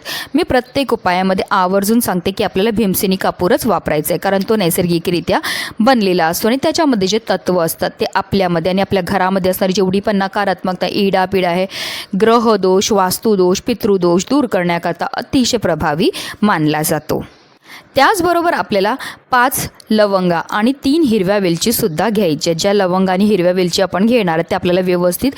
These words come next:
पाहून घ्यायच्या आहेत. त्या अखंड असाव्या, कुठेही तुटलेल्या, फुटलेल्या किंवा खराब झालेल्या नसाव्या. लवंगा आणि हिरव्या वेलचीसुद्धा माता लक्ष्मीला अतिशय प्रिय आहेत आणि जेव्हा पण आपण माता लक्ष्मीला प्रिय असणाऱ्या वस्तूंपासून काही उपाय करतो, तर त्यामुळे माता लक्ष्मी ही आपल्यावर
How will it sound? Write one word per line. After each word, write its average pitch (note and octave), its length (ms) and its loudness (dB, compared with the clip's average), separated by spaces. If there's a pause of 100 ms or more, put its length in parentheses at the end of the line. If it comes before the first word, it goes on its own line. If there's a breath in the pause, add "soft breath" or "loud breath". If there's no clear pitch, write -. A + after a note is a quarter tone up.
(320 loud breath)
पाहून A#3 340 2
घ्यायच्या F3 300 0
आहेत. F3+ 100 -4
त्या - 120 -2
अखंड F#3 400 -2
असाव्या, D#3+ 340 0
कुठेही C#4+ 360 -2
तुटलेल्या, G#3+ 360 0
फुटलेल्या G3+ 460 0
किंवा F#3+ 180 0
खराब F#3+ 240 0
झालेल्या E3+ 440 0 (360 loud breath)
नसाव्या. F3 600 -2 (340 loud breath)
लवंगा E4 400 2
आणि D#4 160 2
हिरव्या G#3+ 320 4
वेलचीसुद्धा F3+ 640 0
माता G3 300 0
लक्ष्मीला F3+ 500 0
अतिशय F#3+ 400 0
प्रिय F#3+ 240 -2
आहेत F3 160 -2
आणि G#3 120 2
जेव्हा F3+ 340 0
पण G3+ 180 -2
आपण F#3+ 220 -2
माता F#3 240 0
लक्ष्मीला F3 380 0
प्रिय G3 280 0
असणाऱ्या F#3 320 0
वस्तूंपासून F#3 640 -2
काही E3+ 180 -2
उपाय G3+ 340 -2 (420 loud breath)
करतो, G3 320 2
तर F#3+ 200 -2
त्यामुळे F3+ 300 0
माता G#3 320 0
लक्ष्मी F#3+ 320 2
ही F#3 80 2
आपल्यावर E3+ 500 0